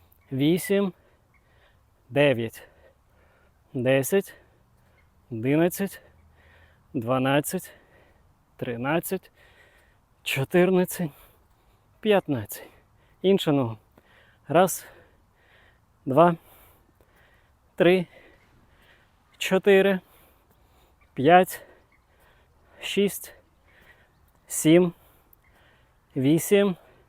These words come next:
дев'ять, десять, одинадцять, дванадцять, тринадцять, чотирнадцять, п'ятнадцять.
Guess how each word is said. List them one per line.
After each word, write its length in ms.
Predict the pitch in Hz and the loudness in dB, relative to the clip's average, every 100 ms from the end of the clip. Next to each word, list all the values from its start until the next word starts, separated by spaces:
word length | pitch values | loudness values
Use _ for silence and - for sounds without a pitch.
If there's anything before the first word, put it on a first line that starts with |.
| _ _ _ _ _ _ _ | _ _ _ _ _ _ _
дев'ять, 600 | 139 135 156 123 107 - - _ _ _ _ _ _ _ _ _ | -2 4 4 4 -2 -14 -20 _ _ _ _ _ _ _ _ _
десять, 580 | - 139 143 139 185 - - - _ _ _ _ _ _ _ _ | -4 0 2 0 -6 -8 -18 -20 _ _ _ _ _ _ _ _
одинадцять, 720 | 143 151 165 175 190 220 214 _ _ _ _ _ _ _ _ - | 0 6 6 6 2 0 -2 _ _ _ _ _ _ _ _ -14
дванадцять, 800 | 113 135 147 170 - 196 - - _ - - - - _ _ _ _ | -4 2 4 4 2 -6 -10 -16 _ -20 -20 -20 -20 _ _ _ _
тринадцять, 720 | 135 135 139 151 - 190 - - - - - _ _ _ _ _ _ | 0 4 4 4 2 -2 -4 -20 -20 -20 -20 _ _ _ _ _ _
чотирнадцять, 720 | - 160 151 170 180 196 - - _ _ _ _ _ _ _ _ _ - | -2 4 6 6 2 0 -2 -12 _ _ _ _ _ _ _ _ _ 2
п'ятнадцять. 800 | 156 165 175 156 131 120 - | 4 4 2 0 -2 -10 -16